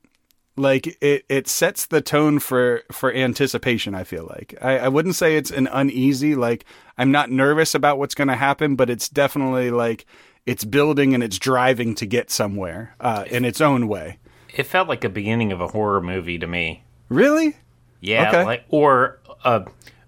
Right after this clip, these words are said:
Speaker 2: a drama or suspense movie. Not necessarily, but, like, it, it was building a tension, just like, "Oh, something's gonna happen. Uh,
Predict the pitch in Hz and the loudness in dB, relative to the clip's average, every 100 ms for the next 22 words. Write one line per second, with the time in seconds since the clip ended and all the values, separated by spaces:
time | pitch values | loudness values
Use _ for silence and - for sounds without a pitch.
0 | - 113 107 110 107 107 92 92 - 98 | -4 -2 0 2 2 0 -6 -8 -8 -8
1 | - - 104 90 - 85 90 131 139 127 | -10 -6 -4 -4 -8 -8 -4 -4 -2 -6
2 | - 92 80 147 - - - - - 120 | -6 -8 -8 -12 -20 -20 -20 -16 -2 0
3 | 107 110 - - - _ - 117 - _ | 2 -2 -4 -18 -20 _ -6 -6 -8 _
4 | _ - 120 113 92 98 131 117 117 85 | _ 0 2 0 -4 2 4 6 2 0
5 | - - - 117 - 92 80 92 101 104 | -6 -6 -2 -2 -2 -8 -8 -8 -6 -4
6 | 95 - - - - - - - - - | -6 -8 -16 -18 -20 -16 -12 -12 -12 -2
7 | 120 160 170 196 202 208 226 226 - - | 2 4 4 2 0 -2 0 -2 -4 -2
8 | 240 247 - 285 277 277 262 254 247 165 | 0 0 0 0 0 -2 -2 0 -2 -4